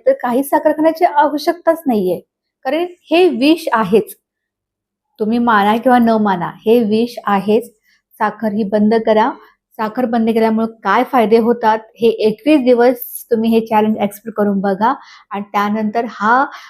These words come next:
अ, अनुभव जो तुमचा आहे तो इतरांना जरूर शेअर करा. जितक्या लोकांना तुम्ही, अ, तुमच्याबद्दल हे सांगाल की "बाबा मी हे चॅलेंज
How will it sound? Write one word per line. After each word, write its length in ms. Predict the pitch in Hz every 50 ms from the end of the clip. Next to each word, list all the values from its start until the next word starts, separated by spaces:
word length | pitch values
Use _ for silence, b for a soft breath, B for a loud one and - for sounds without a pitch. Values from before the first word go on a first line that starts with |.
| B B -
अ, 160 | - 214 220 -
अनुभव 380 | - 226 226 240 220 269 269 254
जो 220 | 254 - 240 240
तुमचा 400 | 240 254 240 226 214 220 247 240
आहे 240 | 233 233 233 233 226
तो 140 | 226 233 226
इतरांना 380 | 214 214 214 214 220 220 226
जरूर 360 | 220 190 214 214 214 233 240 240
शेअर 320 | 240 - 240 220 220 214 220 220
करा. 260 | 220 214 208 220 240 262 B B B B B B B _ _ - 175 196 196
जितक्या 460 | 254 247 - - _ - 320 330 339
लोकांना 420 | 311 285 247 240 262 262 262 269 277
तुम्ही, 420 | 277 285 269 254 262 254 226 -
अ, 300 | - - - 208 202 202 196 -
तुमच्याबद्दल 560 | 233 214 208 226 233 214 226 214 202 226 214
हे 160 | 208 226 226
सांगाल 400 | 220 220 226 208 202 196 202 202
की 120 | 196 202 220
"बाबा 140 | 208 208 214
मी 140 | 214 214
हे 180 | 214 220 226 220
चॅलेंज 320 | 220 208 196 196 208 214